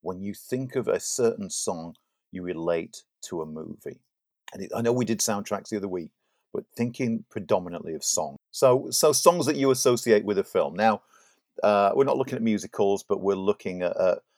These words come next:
at, at needle drops. But you might think, "Okay,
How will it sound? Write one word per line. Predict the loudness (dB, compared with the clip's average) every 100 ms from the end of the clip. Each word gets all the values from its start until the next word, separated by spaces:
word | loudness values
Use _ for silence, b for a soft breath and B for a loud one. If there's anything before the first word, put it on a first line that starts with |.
| _
at, | 0 2
at | 0 -2
needle | -2 -2 -6
drops. | -4 -4 -4 0
But | 0
you | 0 -4
might | 0 0 0 -2
think, | 0 0 0 -2
"Okay, | -4 -2 -2 -2